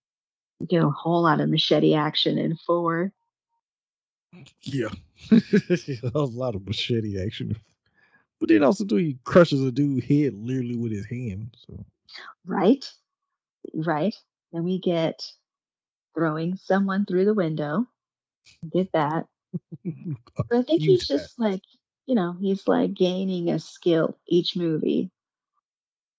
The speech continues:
Speaker 1: So by the time we get here to six,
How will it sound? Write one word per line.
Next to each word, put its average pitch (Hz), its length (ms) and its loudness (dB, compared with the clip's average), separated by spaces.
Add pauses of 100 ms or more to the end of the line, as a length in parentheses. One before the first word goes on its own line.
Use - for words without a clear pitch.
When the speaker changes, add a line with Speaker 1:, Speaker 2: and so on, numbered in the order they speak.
Speaker 1:
So 185 160 0
by 175 120 2
the 175 60 -4
time 247 180 2
we 233 120 6
get 202 160 2
here 190 360 2
to - 120 -6
six, - 840 -2